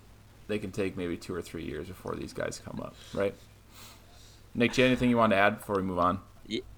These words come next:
Speaker 2: yeah, I was gonna touch on the, that Crow Armstrong thing, 'cause it, I mean, it is interesting that he was drafted last year and traded this year, and we saw that with another guy we're gonna talk about, uh, the Twins fans know, which is, I mean, it, it just seems wild to me that teams are doing that right away, flipping these young talents. But, uh,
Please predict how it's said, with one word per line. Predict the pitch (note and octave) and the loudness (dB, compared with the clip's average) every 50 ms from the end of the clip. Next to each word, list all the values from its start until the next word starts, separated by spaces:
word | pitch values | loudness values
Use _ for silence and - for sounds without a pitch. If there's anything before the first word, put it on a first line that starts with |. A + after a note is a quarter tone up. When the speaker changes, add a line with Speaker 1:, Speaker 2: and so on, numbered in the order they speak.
| - - - - | -20 -20 -14 -6
Speaker 2:
yeah, | - C3+ D3 D3+ C#3+ C3 C3+ | 2 8 10 12 12 12 12
I | |
was | D3 D3+ D#3+ | 12 12 10
gonna | D#3+ D#3+ C#3+ B2 A2 - - - - - - - | 8 4 6 4 4 2 -2 -16 -20 -20 -12 0
touch | - - C3+ - - | 6 8 8 8 10
on | C#3+ C3 A#2+ A#2 | 8 8 8 8
the, | A#2 A2+ G#2+ G#2+ - | 4 4 2 2 2
that | - G#2+ - - | 2 2 2 0
Crow | - - B2 A#2 A2 | 2 6 6 8 8
Armstrong | A2 A2 A2 - - A#2+ A2 G#2+ G#2+ | 6 4 4 0 2 4 4 2 2
thing, | - G#2+ G2+ G2 | 0 -4 -2 0
'cause | - A#2+ A2+ G#2+ | 2 2 2 2
it, | - A#2+ B2+ C3 - - B2+ | 2 2 2 2 0 -2 -2
I | |
mean, | B2+ C3+ C3 | 2 6 8
it | C3+ | 10
is | C3+ D3 D3 - | 10 10 10 8
interesting | A#2+ A#2+ A#2+ B2+ A#2 - A#2 A2 | 4 0 0 -2 -2 0 0 2
that | A2 G#2+ G#2+ - - - - - - | 2 2 2 0 -4 -10 -20 -20 -14
he | - - - B2 | -10 -4 0 2
was | A#2 G#2+ G2+ | 2 2 4
drafted | - A#2 A#2 A#2 - - A#2 A2+ | 8 10 10 8 8 6 4 6
last | G#2+ A2 - - | 6 6 4 2
year | A2 A2 | -2 -2
and | G#2+ G#2+ | -4 -2
traded | - A2 G#2+ G#2+ G#2+ | 2 2 2 4 2
this | G#2 - - | 2 0 2
year, | A#2 A2+ A2 | 2 2 2
and | G#2+ | 2
we | G#2 G2+ | 0 0
saw | - A#2+ A2 A2 | 2 6 6 6
that | G#2+ G#2 | 6 4
with | G#2 G#2+ - G#2+ | 2 -2 -4 -2
another | G#2+ G#2 G#2 G#2 | 0 0 2 2
guy | G#2 G2+ | 2 0
we're | G2+ G#2 G#2+ | 0 0 -2
gonna | G2+ - | -4 -2
talk | - G#2+ G2 - - | -2 -2 -2 -2 -4
about, | - - G#2 G#2 G2+ - - - - - - - - - - - | 0 2 4 4 4 2 -2 -14 -20 -20 -20 -20 -20 -20 -12 -4
uh, | - G#2 | -2 -2
the | G2+ | -2
Twins | - - A2+ G#2+ - | -2 -4 -4 -4 -2
fans | - A2 G#2 G2+ G2+ - | 0 0 0 0 0 -2
know, | G#2 G#2 G2+ | -2 0 0
which | G#2+ - - | 0 -2 -2
is, | A2+ G2+ - - - - | -4 -2 -2 -4 -4 -2
I | A2+ | 2
mean, | A2 A2 A2 A2 | 2 4 4 2
it, | - - - - | 0 -4 -4 -4
it | C3 - | 0 0
just | C#3 B2 - | 0 0 2
seems | - A#2+ G#2+ G#2 | 2 0 0 2
wild | A2 G#2+ G#2 A2 A2 G#2+ | 2 4 6 6 6 4
to | - - A2 | 0 -4 -4
me | G#2 G#2 | -2 -2
that | G2+ F#2 - - - | -2 -2 -4 -8 -14
teams | - - A#2 A2 G#2+ | -10 -8 -6 0 0
are | G2+ | 0
doing | G2 G2+ G2+ G2+ G2+ | 0 0 -2 -2 0
that | G2 G2 - | 0 0 2
right | G#2+ G2+ G2+ G2+ | 2 2 2 2
away, | G#2 G2+ G#2 | 2 0 0
flipping | G#2+ - G#2+ G#2 - G#2+ G#2 | 0 -2 -6 -4 -4 -4 -6
these | G2 G2+ G2 | -6 -6 -2
young | G#2 G2+ G2 G#2 | -2 -4 -4 -4
talents. | - - G2+ G#2 G#2 G2+ G2+ - - | -4 -2 0 2 2 2 -2 -4 -2
But, | - G#2 G#2 - - - | 2 2 2 2 2 2
uh, | G#2+ G#2 G#2 | 4 4 4